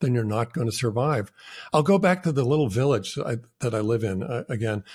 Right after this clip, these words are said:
Um, there were, there were a lot of comp-, or a lot of businesses that failed and then there were some that thrived. So one of them was the, was the, the pizzeria in town that fortunately,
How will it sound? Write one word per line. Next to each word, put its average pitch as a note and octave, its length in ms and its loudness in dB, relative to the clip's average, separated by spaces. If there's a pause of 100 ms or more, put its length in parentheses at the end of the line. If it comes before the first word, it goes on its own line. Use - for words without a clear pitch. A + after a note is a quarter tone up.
(380)
Um, A#2 400 0 (560)
there C#3 180 6
were, C3 360 2 (220)
there C#3 240 2
were C3 100 4
a B2 60 4
lot C#3+ 180 2
of F#3 60 -2
comp-, F#3+ 340 -4
or C#3 140 2
a C#3 40 4
lot C#3+ 200 2
of - 180 -10 (220)
businesses D#3 480 2
that A2+ 200 -2
failed A2+ 600 0 (600)
and C3+ 420 2
then D3+ 160 2
there D#3 100 6
were C#3+ 80 4
some F3 240 2
that G3 140 -2
thrived. F#3+ 480 -2
So - 180 -2
one C#3 160 2
of C4+ 80 -2
them C4 140 0
was F3 220 0
the, D#3+ 280 2 (480)
was D3 200 2
the, C#3+ 300 2 (180)
the C#3+ 140 -4
pizzeria E3 920 2
in B2+ 160 2
town G#2+ 460 0
that B2 220 2 (300)
fortunately, G3 960 2